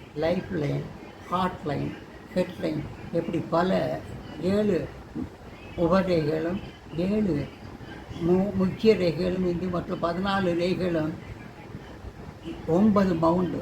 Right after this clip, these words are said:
அதாவது ஞாயிறு, திங்கள், செவ்வாய், புதன், வியாழன், வெள்ளி, சனி, ராகு போல் எட்டு, ஒன்பது ம-, மேடுகள் இருக்கும். இந்த மேடுகளை வைத்து தான் நீங்கள் வந்து உச்சமா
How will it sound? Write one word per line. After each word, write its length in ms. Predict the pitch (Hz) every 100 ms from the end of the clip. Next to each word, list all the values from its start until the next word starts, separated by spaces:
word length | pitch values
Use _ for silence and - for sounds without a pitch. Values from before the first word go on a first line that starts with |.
| -
அதாவது 560 | 143 151 165 165 151 165 170 - - - 165
ஞாயிறு, 440 | 165 180 170 180 170
திங்கள், 300 | 175 170 170
செவ்வாய், 460 | 175 160 170 170 143
புதன், 360 | 165 175 170
வியாழன், 420 | 160 160 170 170 156
வெள்ளி, 340 | 170 175 165
சனி, 380 | - 160 175 165
ராகு 360 | 156 170 156 165
போல் 220 | 151 170 139 - - - - - -
எட்டு, 420 | 165 185 - - 208 175 170 165 165 156
ஒன்பது 420 | 175 190 175 165 160 160 156 156 156 156
ம-, 360 | 170 - 170 165
மேடுகள் 420 | 202 196 190 180
இருக்கும். 320 | 160 - 143 - -
இந்த 340 | - 160 160 196
மேடுகளை 480 | 247 254 220 208
வைத்து 400 | 180 180 - 202
தான் 220 | 214 196 202
நீங்கள் 320 | 190 175 170
வந்து 480 | 175 175 185 151 - - - - - -
உச்சமா 600 | 170 - 165 156 160 180